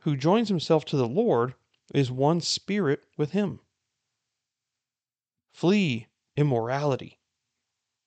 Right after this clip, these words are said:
Every other sin that a man commits is outside the body, but the immoral man sins against his own body. Or do you not know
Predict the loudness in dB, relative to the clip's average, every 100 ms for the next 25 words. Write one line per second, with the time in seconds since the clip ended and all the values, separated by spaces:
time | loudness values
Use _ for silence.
0 | _ -2 0 2 4 4 4 0 0 2
1 | 2 0 -2 0 2 0 0 -2 -2 0
2 | -2 -6 -18 _ -10 -6 -4 -4 -6 -4
3 | 0 0 -4 0 2 2 0 -14 _ _
4 | _ _ _ _ -6 -4 -2 -2 -2 2
5 | 4 6 4 2 -4 -6 -6 -10 _ _
6 | -2 4 4 2 0 -2 0 -2 -6 -6
7 | -2 0 2 0 -2 -6 -10 -20 _ _
8 | _ _ _ _ _ _ _ _ _ 0
9 | 2 2 0 0 0 0 -2 0 0 0
10 | -4